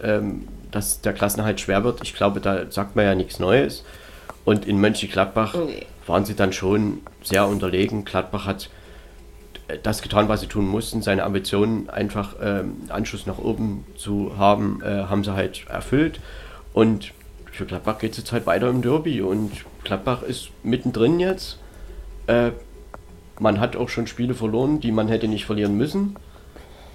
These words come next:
Speaker 1: Und jetzt, so ein Spiel muss man halt gewinnen und das haben sie getan, auch ohne Probleme. Das frühe Tor hat da sicherlich sein Gutes getan.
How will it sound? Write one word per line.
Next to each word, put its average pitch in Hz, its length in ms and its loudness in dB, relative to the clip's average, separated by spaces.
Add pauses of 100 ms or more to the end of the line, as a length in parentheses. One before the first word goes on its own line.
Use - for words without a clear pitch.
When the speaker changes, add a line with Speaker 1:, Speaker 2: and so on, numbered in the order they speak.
(160)
Speaker 1:
Und 113 240 2
jetzt, 113 320 0
so 117 120 -2
ein 110 100 4
Spiel - 180 -4
muss 113 200 2
man 135 140 2
halt 135 160 0
gewinnen 117 420 0
und 104 400 -4
das 101 120 -2
haben 107 160 4
sie 98 80 -8
getan, 107 580 4
auch - 140 -6
ohne 110 220 2
Probleme. 104 520 2
Das 104 160 -4
frühe 104 300 0
Tor 110 240 4
hat 107 140 2
da 104 120 0 (160)
sicherlich 101 480 -2 (580)
sein 98 220 4
Gutes 127 320 -2
getan. 117 520 2